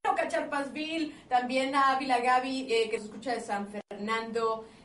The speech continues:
Eh, el Valle de San Fernando, Edgar Fonseca cumplió treinta y ocho años, felicidades. Y, eh,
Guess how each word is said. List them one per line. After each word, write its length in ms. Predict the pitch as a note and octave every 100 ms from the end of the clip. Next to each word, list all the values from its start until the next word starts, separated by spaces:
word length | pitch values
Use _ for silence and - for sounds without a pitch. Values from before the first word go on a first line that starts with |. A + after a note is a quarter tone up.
| -
Eh, 300 | F#3+ F#3+ F#3
el 80 | F#3+
Valle 200 | G3 G#3
de 60 |
San 160 | G3+ F#3
Fernando, 680 | F3+ F#3+ G3 G3+ G#3 G#3 G3+
Edgar 160 | G3+
Fonseca 440 | - F#3+ G3+ G3 F#3+
cumplió 280 | F3+ F3+ F3+
treinta 260 | F#3+ E3+
y 80 | E3+
ocho 240 | E3+ F3
años, 240 | F3 F3 G#3+
felicidades. 1040 | F#3+ F3 - E3+ D#3 D3+ D#3 C4 F#4 - - - - - - -
Y, 460 | G#3+ C4 D4+ E4 G#3+
eh, 680 | A3 G#3 G3+ F#3+ F#3 F#3